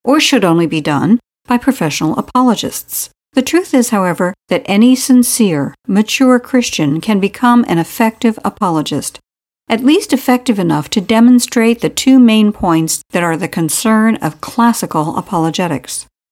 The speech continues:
The first point is the existence of God,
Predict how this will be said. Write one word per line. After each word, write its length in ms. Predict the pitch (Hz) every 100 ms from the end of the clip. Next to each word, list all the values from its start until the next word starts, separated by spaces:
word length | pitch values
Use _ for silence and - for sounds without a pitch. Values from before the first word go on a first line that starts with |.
| _ _
The 80 | -
first 380 | 170 185 214 -
point 340 | - 147 208 - -
is 160 | 180 170
the 160 | 185
existence 640 | 165 175 190 - 240 233 -
of 200 | 247 -
God, 440 | 175 151 156